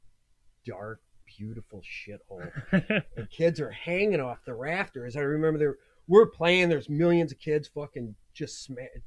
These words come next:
Speaker 1: dude, it was chaos. Kids are hanging off the rafters, flying everywhere. It was the quintessential hard-, when I think of hardcore and I, I think about the stuff that I remember, like,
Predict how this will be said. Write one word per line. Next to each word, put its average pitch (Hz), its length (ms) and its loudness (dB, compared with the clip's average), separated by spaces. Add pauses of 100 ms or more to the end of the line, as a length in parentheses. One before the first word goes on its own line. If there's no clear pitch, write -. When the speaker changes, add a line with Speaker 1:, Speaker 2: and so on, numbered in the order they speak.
(180)
Speaker 1:
dude, 156 140 -14
it - 20 -16
was 120 140 -18
chaos. 139 640 -6 (440)
Kids 170 200 -6
are 165 60 -6
hanging 165 300 -2
off 160 200 -4
the 123 80 -14
rafters, 151 760 -4 (220)
flying 151 380 -4
everywhere. 156 480 -2
It 165 40 -2
was 160 160 0
the - 100 -8
quintessential 147 960 -10 (600)
hard-, 139 340 -6
when 139 180 -4
I 151 100 -2
think 147 200 -8
of 120 60 -8
hardcore 127 540 -8
and 107 100 -8
I, 107 180 -12
I - 80 -14
think 123 160 -10
about 107 300 -8
the - 80 -20
stuff 110 320 -16
that 107 80 -14
I 101 40 -12
remember, 101 460 -10
like, 95 240 -14